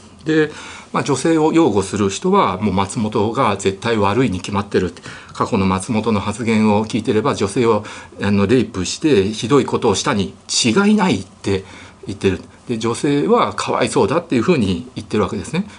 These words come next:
もうそれも正しいかもわからないですね。だけど、本当はわからないわけなんですよ。っていうことを僕は動画で話したんですよね。そしたらですね、やっぱりかなりの批判をいただきまして、やっぱり、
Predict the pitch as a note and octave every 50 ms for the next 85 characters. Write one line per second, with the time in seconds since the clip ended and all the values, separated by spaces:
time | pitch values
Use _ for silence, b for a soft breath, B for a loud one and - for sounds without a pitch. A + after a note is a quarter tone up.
0 | B B F#3+ - - A#3 A#3 G#3 F#3+ - - - - - F#3 F3 - - B2+ -
1 | - F3+ - G#2+ G#2 - G#2+ - - G2+ F#2+ G2 F#2 F2 F2+ - - C3+ D#3+ F3
2 | B B B B B B - F#3+ - B2 A#2 A2+ - - - A3 A3 A3 - G3+
3 | G3 G3 A3+ A#3+ A3 F3 A2+ G2 G2 - - - B2+ G#2+ C#3 C3+ A#2+ A2 G2+ F#2+
4 | G#2 G2 G#2+ G2+ A2 G2+ G#2 F#2+ F2+ F#2+ F#2 - - G2 F2+ - - - - -
5 | B3 A#3+ A3 - A3 A3+ G#3+ E3+ E3+ D3+ B2+ C#3+ - C3+ A2+ G#2 F#2 F#2 B B
6 | B B B B - - D3+ D3+ C#3+ C#3 B2+ B2+ B2+ B2+ - - - - - -
7 | - C3 B2+ B2+ - - G2 F#2 G2 G#2 - - A2 - A#2 G2 F#2+ A#2 - -
8 | - - - - - - - - - - - G#3 G3 - - G#3+ F3 B2+ G#2+ G2+
9 | G#2 - A2+ G#2+ F#2+ F#2 F#2 F#2 B B B B B B - D#3 - - - -
10 | A3 G3 C3 G#2 G2 G2+ F#2+ F#2 G2+ - - - - C#3 G#2+ G2+ A#2+ A2 A2 G#2+
11 | G#2 G2+ G2+ G#2+ - - - G2 - A2+ G#2+ G2+ - A#2+ G#2 G2+ - - - B2
12 | G#2 F#2 F#2+ F#2+ B B B B B B B B - D#3+ D#3+ F3 C3+ A#2 G#2+ G2
13 | A2 G#2+